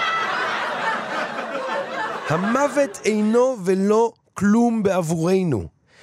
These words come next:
כי מה שכבר התפרק אינו חש, ומה שאינו חש אינו ולא כלום בעבורנו. הסילוק של כל כאב הוא הגבול האחרון לגודלה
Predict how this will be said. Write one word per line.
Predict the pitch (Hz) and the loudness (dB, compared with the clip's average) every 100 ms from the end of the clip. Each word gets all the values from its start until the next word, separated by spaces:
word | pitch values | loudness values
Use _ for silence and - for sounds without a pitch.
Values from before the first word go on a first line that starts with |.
| - - | -20 -6
כי | 143 | 0
מה | 147 247 | 2 2
שכבר | 269 277 - 233 | 0 -4 -2 -2
התפרק | 208 185 - 170 113 127 _ - _ _ _ - | -2 -6 -2 0 0 -2 _ -20 _ _ _ -2
אינו | 156 151 233 | 2 4 2
חש, | 240 151 190 113 - - - - - | 0 0 -2 -2 -6 -8 -10 -18 -16
ומה | 110 143 165 233 | -2 0 2 0
שאינו | 240 226 - 185 196 240 | 0 -2 0 2 4 2
חש | 240 - 262 220 - - - - - | 2 -2 -2 -2 -6 -10 -16 -16 -2
אינו | 175 175 185 240 220 | 2 2 4 2 0
ולא | 170 160 202 - | 0 2 2 -2
כלום | - 220 277 233 220 _ _ | -2 2 2 2 -4 _ _
בעבורנו. | 110 117 117 143 196 220 208 131 80 _ - - - - - - - - - - 139 - - - - - - - - - - - - - - - - - - - - - - - | -2 0 0 0 0 0 0 -2 -4 _ -14 -10 -6 -4 -2 -2 -2 -2 -4 -4 -4 -2 -4 -6 -4 -4 -2 -4 -4 -4 -4 -4 -6 -8 -8 -10 -10 -10 -12 -12 -12 -12 -10 -4
הסילוק | 175 - 226 240 330 | -2 0 0 2 2
של | - 254 | 0 -2
כל | 226 254 247 - | -2 0 0 -2
כאב | 196 - 233 247 196 | -4 0 2 2 2
הוא | 214 202 | -2 -2
הגבול | 165 165 240 240 | -2 -2 0 2
האחרון | 208 196 - 175 180 226 226 | 2 0 -2 -2 2 0 2
לגודלה | 202 160 165 151 202 240 | -2 0 -2 0 0 0